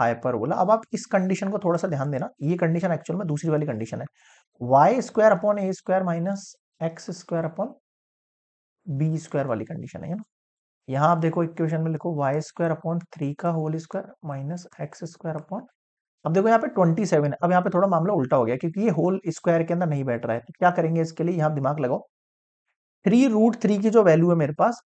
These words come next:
इसका मैं होल स्क्वायर करूँ तो कितना होता है, थ्री थ्री is a नाइन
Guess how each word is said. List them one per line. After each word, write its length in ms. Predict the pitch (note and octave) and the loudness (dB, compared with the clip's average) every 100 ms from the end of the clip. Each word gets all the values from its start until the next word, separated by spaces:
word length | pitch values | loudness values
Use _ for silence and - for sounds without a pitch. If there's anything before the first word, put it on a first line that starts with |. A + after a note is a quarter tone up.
| _ | _
इसका 280 | F3 - G#3 | -12 0 2
मैं 100 | A#3 | 4
होल 200 | F#3 F#3 | 2 0
स्क्वायर 260 | F3+ G3+ F#3+ | 2 2 2
करूँ 180 | F#3+ | 0
तो 60 | G3 | -2
कितना 220 | F3+ - | -4 -2
होता 160 | D3+ C3+ | -2 -2
है, 60 | - | -2
थ्री 140 | E3 | -4
थ्री 200 | F3+ F#3 | -2 -4
is 80 | F3+ | -2
a 60 | F3+ | 0
नाइन 200 | F3 | -2